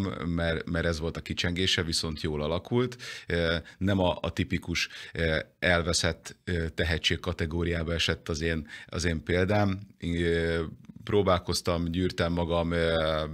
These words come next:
az utánpótlás éveim kifejezetten szépek voltak, de ne felejtsük el, hogy, hogy én akkor kerültem a, a felnőtt, ö, labdarúgás előszobájába vagy a kapujába,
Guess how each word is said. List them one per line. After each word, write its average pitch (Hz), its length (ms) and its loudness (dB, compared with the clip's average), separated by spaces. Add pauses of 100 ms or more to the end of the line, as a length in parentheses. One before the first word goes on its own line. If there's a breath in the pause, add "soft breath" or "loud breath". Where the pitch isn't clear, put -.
(280)
az - 180 -8
utánpótlás 85 640 -2
éveim 80 280 -2
kifejezetten 76 880 -4
szépek 110 440 -2
voltak, 120 420 -2 (280 loud breath)
de 98 100 0
ne 92 100 4
felejtsük 82 500 0
el, 85 180 4
hogy, 80 340 0 (200 loud breath)
hogy 82 200 0
én 85 140 4
akkor 85 340 -2
kerültem 78 520 -2 (240 loud breath)
a, 80 80 -4 (320)
a - 60 -8
felnőtt, 80 600 0
ö, 78 280 0
labdarúgás 80 840 0
előszobájába 78 800 0
vagy 76 120 -2
a 76 80 -2
kapujába, 85 760 2